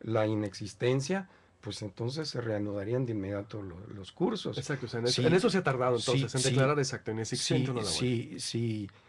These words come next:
Speaker 1: si se le da validez legal a la huelga, pues ya la autoridad tendrá que ver de otra manera el
Speaker 2: ¿Cómo lo
Speaker 1: problema
Speaker 2: soluciona?
Speaker 1: y, y buscarle cómo solucionarlo, ¿verdad?
Speaker 2: Exacto, porque ya hace un mes y ¿por qué no? Por ejemplo, esto decía ayer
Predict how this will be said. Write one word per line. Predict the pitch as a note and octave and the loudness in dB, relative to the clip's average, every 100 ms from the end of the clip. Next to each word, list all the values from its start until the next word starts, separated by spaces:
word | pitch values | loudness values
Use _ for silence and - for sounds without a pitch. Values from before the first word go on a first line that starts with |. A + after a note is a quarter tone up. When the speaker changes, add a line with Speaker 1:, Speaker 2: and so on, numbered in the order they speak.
| _ | _
Speaker 1:
si | - - A#2+ A2+ | -14 -2 0 0
se | - A2+ | 0 0
le | A2 | 4
da | A#2+ C#3+ D3+ | 6 8 6
validez | C3+ A#2 A2+ A#2+ | 6 4 4 0
legal | C#3+ C3+ C3+ | 0 0 2
a | C#3 | 2
la | C#3 | 0
huelga, | B2 B2 A#2 C#3 - - - - - | 2 2 2 -2 -6 -20 -20 -20 -20
pues | - A2+ | -6 -4
ya | G#2+ | -2
la | B2 | 0
autoridad | C3+ C#3+ A#2 G#2+ B2+ | 0 -2 -6 -4 -6
tendrá | C3+ B2 B2+ A#2+ | -4 -6 -4 -6
que | C3 D3 | -4 -2
ver | B2+ B2 | -2 0
de | A#2+ | 0
otra | A#2+ C3+ C3 | 0 2 2
manera | A#2 A2 A#2 B2+ C3+ - - - | 2 0 0 -2 -4 -14 -20 -12
el | - G2+ | -10 -6
Speaker 2:
¿Cómo | A2+ | -2
lo | A2 | 2
Speaker 1:
problema | C#3 C#3 B2+ | 4 4 2
Speaker 2:
soluciona? | C#3 C3 B2+ C#3 - | 0 -2 -4 -6 -6
Speaker 1:
y, | A2+ - | -6 -4
y | G#2 G2+ | -4 -4
buscarle | F#2+ G2 - A2 B2 C3 | -6 -10 -4 -2 0 -2
cómo | B2+ A#2+ A#2+ | -4 -4 -4
solucionarlo, | A#2+ G#2+ G2 - G2 A2 F3+ D#3+ A2 | -4 -8 -6 -6 -4 0 0 0 -4
¿verdad? | G#2 F#3+ - | -4 -6 -6
Speaker 2:
Exacto, | C3 C3 A3 B2 | -6 -4 -4 -4
porque | - A#2+ | -2 0
ya | C#3 | 0
hace | C#3+ | 0
un | F#3 | -2
mes | F#3 F3+ | 0 -2
y | E3 | -4
¿por | D3+ | -4
qué | C#3+ | -2
no? | F3+ | -2
Por | C#3+ | 0
ejemplo, | E3 F3+ | 0 4
esto | A#3 B3 D#4+ | 4 4 2
decía | A#3 B3 | 2 6
ayer | A3+ A3 G#3+ | 6 6 4